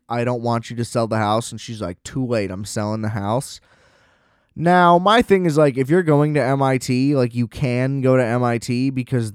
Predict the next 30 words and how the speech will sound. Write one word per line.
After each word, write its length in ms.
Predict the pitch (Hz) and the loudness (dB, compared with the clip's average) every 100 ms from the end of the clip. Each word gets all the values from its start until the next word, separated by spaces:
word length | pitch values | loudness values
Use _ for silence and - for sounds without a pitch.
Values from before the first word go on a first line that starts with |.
| 117 | -8
you 160 | 127 | -8
got 500 | 117 117 120 117 123 | -8 -4 2 2 2
into 560 | - 117 135 143 - 120 | -2 -6 -4 -4 -4 -4
M 260 | 87 120 123 | -4 -4 -4
I 320 | 110 127 123 | -2 -2 -2
T, 460 | - - 117 131 170 | -6 -12 -8 -6 -6
you 240 | 151 135 | -6 -6
take 300 | 135 165 151 | -6 -4 0
out 180 | 151 143 | 2 2
the 80 | 139 | 0
loan, 400 | 131 143 139 117 | 0 2 2 0
bud. 300 | 107 104 110 | -2 0 -2
I 220 | 78 104 | -4 -4
mean, 320 | 120 117 113 107 | -4 -4 -6 -12
you 240 | 135 131 | -10 -4
gotta 280 | 135 135 139 | 2 2 2
eat 260 | 139 143 | 0 0
it, 180 | 120 80 - _ | 0 -2 -10 _
okay? 460 | 117 - 120 127 151 _ _ _ _ _ _ _ _ _ _ _ _ - | -6 -2 -2 0 -4 _ _ _ _ _ _ _ _ _ _ _ _ -6
I 100 | 120 | -4
fucking 580 | - 147 156 139 131 - _ _ - | -2 -2 0 -2 -4 -8 _ _ -4
paid 260 | 147 139 | 0 0
fifty 320 | - 156 - 143 | -2 -6 -6 -6
grand 580 | 131 143 143 139 113 - | -4 -2 0 -2 -4 -10
to 100 | - | -10
get 280 | 120 131 - _ _ _ _ _ _ _ _ _ _ _ _ _ _ | -4 -2 -2 _ _ _ _ _ _ _ _ _ _ _ _ _ _
a 80 | 120 | -8
computer 540 | - 131 - 180 156 | -4 -6 0 2 4
tutorial, 720 | 135 127 113 98 82 71 67 _ _ | 2 0 -2 -4 -4 -8 -10 _ _
basically. 640 | 110 101 104 - 64 - | -6 -6 -8 -12 -14 -16